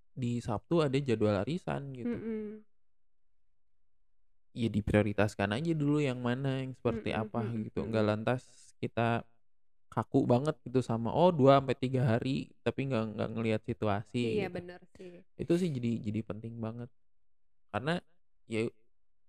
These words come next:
Speaker 1: pertemanan, balik lagi ya, pertemanan di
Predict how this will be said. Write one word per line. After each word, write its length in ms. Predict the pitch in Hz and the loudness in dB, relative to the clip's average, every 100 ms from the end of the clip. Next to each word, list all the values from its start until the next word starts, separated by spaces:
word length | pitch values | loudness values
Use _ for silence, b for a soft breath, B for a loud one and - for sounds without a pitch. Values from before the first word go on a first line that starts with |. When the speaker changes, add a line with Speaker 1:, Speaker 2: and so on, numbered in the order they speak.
| - - - - - | -20 -20 -20 -20 -10
Speaker 1:
pertemanan, 720 | - 143 151 147 151 175 208 190 | -6 -2 2 2 2 2 2 4
balik 220 | 135 165 | 4 4
lagi 180 | 175 165 | 2 0
ya, 80 | |
pertemanan 560 | - 139 139 139 151 175 | -2 -2 0 0 0 -2
di 400 | 160 139 135 | 0 0 -2